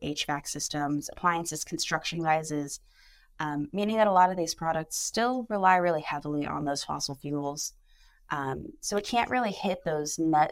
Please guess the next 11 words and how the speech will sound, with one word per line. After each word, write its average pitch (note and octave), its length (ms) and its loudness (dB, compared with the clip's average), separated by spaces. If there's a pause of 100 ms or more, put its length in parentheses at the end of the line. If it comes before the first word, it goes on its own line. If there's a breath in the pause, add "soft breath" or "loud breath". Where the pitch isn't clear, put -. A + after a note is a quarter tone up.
zero D3 840 -4
adopting C#3+ 600 -4
ambitious C#3 480 -4
energy C3+ 420 -2
efficiency - 680 -2
measures, G#3+ 540 0 (500 loud breath)
um, C#3+ 680 0 (120)
without, D#3 800 2 (140)
uh, D3 280 4 (320)
you E3+ 100 -4
know, C3+ 260 -2